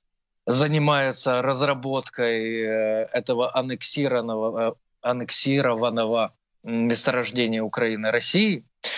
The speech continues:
Но когда, м, по-моему, весной, э, прошлого года,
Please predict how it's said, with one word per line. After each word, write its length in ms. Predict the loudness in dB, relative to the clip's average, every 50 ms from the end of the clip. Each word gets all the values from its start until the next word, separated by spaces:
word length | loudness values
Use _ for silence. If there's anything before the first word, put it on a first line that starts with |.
| -6 -6 -8 -4 0
Но 140 | 0 0 2
когда, 540 | 2 0 0 0 2 2 2 2 2 0 -4 -8 -10
м, 600 | -8 -6 -6 -6 -4 -4 -4 -4 -4 -4 -4 -2
по-моему, 960 | -2 -2 0 0 0 0 0 0 -2 -2 -2 0 0 0 0 -2 -4 -6 -10 -6
весной, 800 | -4 -2 0 0 0 0 0 0 2 2 2 2 2 2 0 -2 -4 -10 -12 -6
э, 280 | -2 0 0 2 0 0 0
прошлого 460 | -2 -2 -2 -2 -2 0 0 0 0
года, 580 | -2 -2 0 0 0 2 2 2 2 0 -4